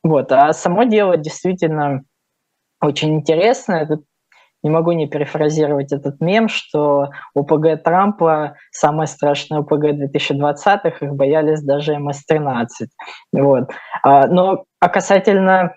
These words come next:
юридической практики, в российском же законодательстве тоже есть, по сути, аналог, когда за преступление, совершённое группой лиц по предварительному сговору, тоже наказание более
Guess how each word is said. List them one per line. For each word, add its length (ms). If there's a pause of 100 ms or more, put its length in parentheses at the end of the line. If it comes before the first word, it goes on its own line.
(160)
юридической 640
практики, 500
в 60
российском 600
же 160
законодательстве 640
тоже 200
есть, 280
по 80
сути, 280
аналог, 440
когда 560
за 180
преступление, 640
совершённое 600
группой 360
лиц 280
по 120
предварительному 800
сговору, 460
тоже 280
наказание 580
более 580